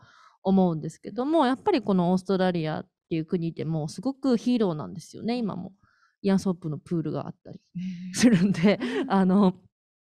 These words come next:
Speaker 1: 本当にフューチャーされてる選手なので、私はそのカミングアウトを聞いた時に、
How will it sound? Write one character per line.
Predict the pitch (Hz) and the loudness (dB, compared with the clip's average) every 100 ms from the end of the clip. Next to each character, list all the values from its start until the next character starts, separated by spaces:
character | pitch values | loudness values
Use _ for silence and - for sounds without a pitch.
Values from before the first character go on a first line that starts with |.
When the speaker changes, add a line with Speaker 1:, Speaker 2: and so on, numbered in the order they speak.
| _ | _
Speaker 1:
本 | 262 | -6
当 | 285 | -2
に | 269 | 0
フ | 269 | 0
ュ | 262 | 0
ー | |
チ | 202 | 0
ャ | 170 | 0
ー | |
さ | 180 | -2
れ | 160 | -6
て | 160 160 | -4 -4
る | 151 | -4
選 | 156 175 156 | -6 -8 -10
手 | - | -12
な | 143 | -14
の | - | -6
で、 | 220 | -2
私 | 233 302 359 | -2 -2 2
は | 403 370 | 4 4
そ | 233 | 0
の | 208 | -2
カ | 214 | -2
ミ | 208 | 0
ン | 208 | 0
グ | 220 | -2
ア | |
ウ | |
ト | 190 156 117 180 | -4 -10 -10 -8
を | 185 | -8
聞 | 185 | -8
い | 165 | -10
た | 170 | -10
時 | 185 165 | -12 -8
に、 | 208 208 | -4 -4